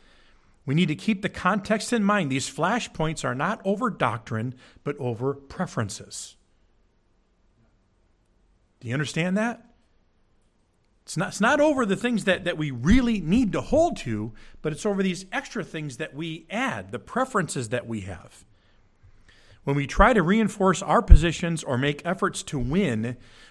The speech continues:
we encourage strife and division, which only bring harm. Selfishness cannot produce or promote peace.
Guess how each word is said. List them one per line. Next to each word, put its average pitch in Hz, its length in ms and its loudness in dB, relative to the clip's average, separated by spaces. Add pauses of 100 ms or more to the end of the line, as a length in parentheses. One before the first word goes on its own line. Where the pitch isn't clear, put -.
we 139 200 0
encourage 156 540 -2
strife 190 540 -2
and 160 160 -2
division, 123 600 -4 (380)
which 117 240 -6
only 165 300 -4
bring 131 300 -8
harm. 92 400 -12 (1080)
Selfishness 160 800 0
cannot 202 500 -4
produce 104 600 -10 (100)
or 127 100 -6
promote 101 560 -12
peace. - 440 -20